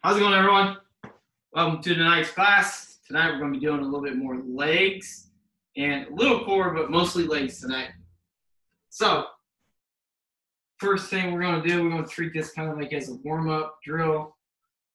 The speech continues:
Gonna do just a body weight squat, stand up, do a front kick. So it goes nice and slow here, especially for the first round.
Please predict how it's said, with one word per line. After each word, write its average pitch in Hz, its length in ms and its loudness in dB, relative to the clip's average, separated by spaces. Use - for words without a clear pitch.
Gonna 147 240 -4
do 147 240 -4
just 131 220 -10
a - 60 -10
body 143 340 -2
weight 135 240 -6
squat, 180 480 0
stand 156 480 -2
up, 156 320 0
do 151 100 -8
a - 60 -10
front 247 360 -12
kick. 240 280 -12
So - 140 -20
it 127 100 -12
goes 139 240 -6
nice 165 380 0
and 127 100 -4
slow 175 320 -2
here, 160 220 -4
especially 156 420 -8
for 127 160 -12
the 120 160 -14
first 156 300 -10
round. 160 340 -2